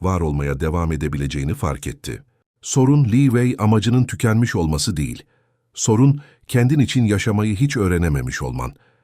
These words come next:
Hep başkaları için yaşadın ve şimdi kendine sorman gerekiyor. "Bir babadan başka kimsin?" Bu soru içinde yankılandı.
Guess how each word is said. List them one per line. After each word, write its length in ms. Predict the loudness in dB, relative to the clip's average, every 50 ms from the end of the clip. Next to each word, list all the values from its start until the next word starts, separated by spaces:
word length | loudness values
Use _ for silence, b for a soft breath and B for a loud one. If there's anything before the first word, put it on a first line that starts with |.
| b b b b
Hep 260 | b -2 -2 0 0 0
başkaları 440 | 0 0 0 0 0 0 2 0
için 240 | 0 -2 -2 -4 -4
yaşadın 560 | -2 -2 -2 -2 -4 -2 -2 0 0 0 0
ve 100 | -2 -2
şimdi 340 | -2 0 0 0 0 0 -2
kendine 380 | -2 -2 -2 0 0 0 -2 -2
sorman 440 | -2 -2 -2 -2 0 0 -2 -2 -2
gerekiyor. 460 | -4 -6 -8 -8 -8 -6 -6 -6 -8 b b b b b b b b b
"Bir 160 | 0 2 2 2
babadan 400 | 2 2 2 2 2 2 2 2
başka 300 | 2 0 0 -2 -6 -4
kimsin?" 420 | -2 0 0 0 -2 -4 -6 -8 -10 _ _ _ _ _ _ _ _ -6
Bu 60 | -4
soru 240 | -2 -2 0 0 -2
içinde 320 | -2 -2 -4 -2 -2 -2
yankılandı. 760 | -2 -2 -2 -2 -4 -4 -6 -6 -6 -6 -8 -8 -10 -10